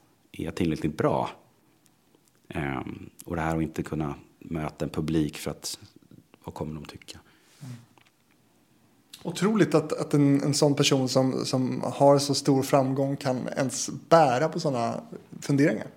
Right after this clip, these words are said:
Speaker 1: Ja, men jag tror att det, jag tror att det där är, det är det vi pratade om tidigare också, det här, den kreativa ångesten, att, att, eh, jag tror det är jättevanligt
Speaker 2: Mm.
Speaker 1: bland artister att ha den, är jag tillräckligt bra? Det har ju,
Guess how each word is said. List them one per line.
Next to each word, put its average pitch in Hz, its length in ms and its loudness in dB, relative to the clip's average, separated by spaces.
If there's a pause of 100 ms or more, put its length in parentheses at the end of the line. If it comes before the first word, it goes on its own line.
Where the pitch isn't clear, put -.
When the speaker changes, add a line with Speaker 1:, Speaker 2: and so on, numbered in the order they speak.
(380)
Speaker 1:
Ja, 127 180 6
men 113 60 6
jag 143 120 8
tror 170 120 6
att 170 60 0
det, 147 220 4 (160)
jag - 120 -2
tror 165 100 4
att 170 80 0
det 156 60 4
där 135 160 2
är, 135 140 4 (320)
det - 160 -6
är 120 40 0
det 131 80 2
vi 123 180 4
pratade 107 520 4
om 104 80 4
tidigare 104 320 4
också, 120 200 -2
det 82 80 -2
här, 85 380 2 (140)
den 90 100 -8
kreativa 90 600 -2 (140)
ångesten, 101 500 -2
att, - 280 -8 (840)
att, - 360 -10
eh, 80 260 -4 (220)
jag - 100 -12
tror 107 100 -2
det 110 40 -4
är 123 40 -2
jättevanligt 135 720 -4 (240)
Speaker 2:
Mm. 117 100 -14 (200)
Speaker 1:
bland 92 280 -6
artister - 380 -4
att - 120 -12
ha 78 160 -2
den, 71 240 -4 (200)
är 90 160 0
jag 82 140 2
tillräckligt 78 540 -2
bra? 104 220 2
Det 78 100 -2
har 127 120 2
ju, 117 220 4